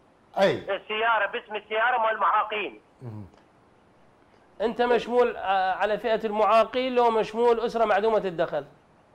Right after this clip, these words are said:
Speaker 2: لا، أسرة معدومة الدخل على العاطلين.
Speaker 3: أنت هسه جايب السيارة خلافا للقانون، أصبرت السيارة مصدر دخل.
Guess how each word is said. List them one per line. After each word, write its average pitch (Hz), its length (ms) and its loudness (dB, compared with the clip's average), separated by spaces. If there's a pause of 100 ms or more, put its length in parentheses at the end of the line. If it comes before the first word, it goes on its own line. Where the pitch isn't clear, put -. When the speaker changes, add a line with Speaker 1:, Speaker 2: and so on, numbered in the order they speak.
(200)
Speaker 2:
لا، 240 360 0
أسرة 226 160 0
معدومة 233 500 -2
الدخل 202 380 -4
على 220 200 0
العاطلين. 165 640 -4 (140)
Speaker 3:
أنت - 420 -4
هسه 254 280 2
جايب 233 360 2
السيارة 247 460 4
خلافا 214 360 2
للقانون، 127 580 -4
أصبرت 220 460 2
السيارة 214 460 2
مصدر 190 320 2
دخل. - 300 -4